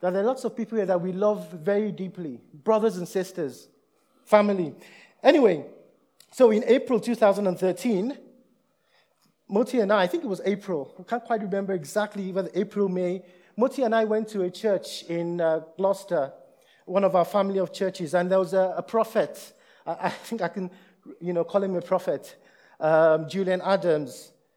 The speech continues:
was sharing, and he shared a prophetic word. In two thousand and twelve, sorry, in two thousand and eleven, uh,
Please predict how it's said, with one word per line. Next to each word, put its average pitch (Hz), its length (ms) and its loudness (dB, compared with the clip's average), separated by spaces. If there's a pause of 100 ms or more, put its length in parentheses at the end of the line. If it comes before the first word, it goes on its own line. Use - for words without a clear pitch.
(440)
was 170 200 -6
sharing, 180 580 2 (100)
and 180 140 -2
he 190 180 -4
shared 208 280 -2
a 180 60 -6
prophetic 185 480 -4
word. 147 360 -2 (1900)
In 208 160 0
two 294 160 -2
thousand 240 380 0
and 190 280 -6 (260)
twelve, 185 580 2 (600)
sorry, 190 220 0
in 175 60 -2
two 277 100 -2
thousand 220 280 -2
and 180 100 -4
eleven, 185 360 2 (380)
uh, 156 340 2